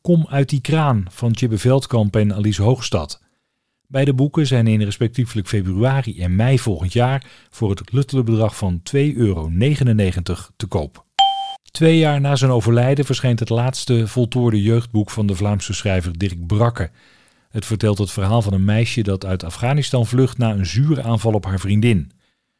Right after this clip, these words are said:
De titel, Chicago, verwijst naar een wijk in Antwerpen. Brakke voltooide het boek vlak voordat hij ziek werd.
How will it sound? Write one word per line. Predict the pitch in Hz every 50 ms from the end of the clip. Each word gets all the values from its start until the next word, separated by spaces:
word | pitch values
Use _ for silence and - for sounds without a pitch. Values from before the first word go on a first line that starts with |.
| _ _ _ _ _ _ _
De | - 110 95
titel, | - 139 147 - 196 208 208 175
Chicago, | - - 107 90 - 95 113 139 156 156 175 185 208 196 - - - - _
verwijst | - - 143 127 135 143 147 139 - -
naar | 131 117 117 117 117
een | 113 107 101
wijk | 104 123 131 139 131 -
in | 120 113 101
Antwerpen. | 123 120 107 90 90 87 85 85 - - - - _ _ _ _ _ _
Brakke | _ - 95 90 95 98 95 - 113 101
voltooide | 90 95 92 90 - 120 120 113 104
het | 95 92
boek | 90 113 117 117 - -
vlak | - 92 131 147 165 - -
voordat | - 143 135 123 104 104 92 -
hij | 95 90 85
ziek | - 101 90 -
werd. | 92 85 76 71 - -